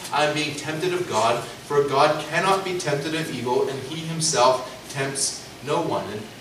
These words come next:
one John one five, we talked about this last week. "This is the message that we have heard from him and proclaimed to you, that God is light and in him is no darkness at all."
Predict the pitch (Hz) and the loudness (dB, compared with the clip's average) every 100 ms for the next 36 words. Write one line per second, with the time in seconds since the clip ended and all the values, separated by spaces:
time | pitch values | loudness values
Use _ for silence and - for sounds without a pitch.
0 | - 147 156 156 151 147 143 143 139 - | -8 -2 0 2 4 4 4 -2 -2 0
1 | - 127 135 135 139 135 135 - 135 131 | 0 0 0 0 0 0 -2 0 2 2
2 | - 170 - - - - 156 156 - 147 | 0 -2 -2 -4 -10 -6 0 0 0 2
3 | 143 147 - 151 139 208 - 165 180 - | 4 4 2 -2 2 4 4 6 4 4
4 | 151 - 127 127 127 135 - 156 175 175 | 0 -2 -4 -2 -2 -4 -4 -2 -2 -2
5 | 151 120 123 123 - - 135 - 139 - | -2 0 0 -2 -6 -4 -2 0 4 6
6 | - - - 160 160 - 143 139 131 127 | 6 2 0 0 2 0 -2 -4 -4 -4
7 | 165 165 - 135 139 135 147 156 156 156 | -6 -6 -4 -4 -4 -4 0 2 4 2
8 | - 151 151 160 156 113 117 - - - | -2 6 6 6 2 -4 -4 -4 -8 -10
9 | - 139 - - - - | -6 2 4 6 4 0